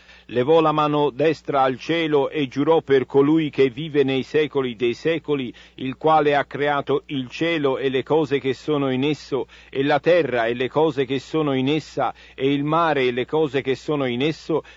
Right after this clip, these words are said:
che non ci sarebbe più indugio, ma che nei giorni della voce del settimo angelo,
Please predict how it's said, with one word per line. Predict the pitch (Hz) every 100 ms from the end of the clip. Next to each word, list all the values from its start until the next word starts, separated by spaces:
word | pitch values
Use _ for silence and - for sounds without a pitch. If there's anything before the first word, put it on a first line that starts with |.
| -
che | 147
non | 151 147
ci | 135
sarebbe | 127 143 147 143 110 131
più | - 139
indugio, | 135 123 113 98 82 71 _ _ _
ma | 110 117
che | 135
nei | 139 143
giorni | 127 160 151 151
della | 135 143 139
voce | 135 160 143 143
del | 139 131
settimo | - 156 - 147 143
angelo, | 147 160 160 147 151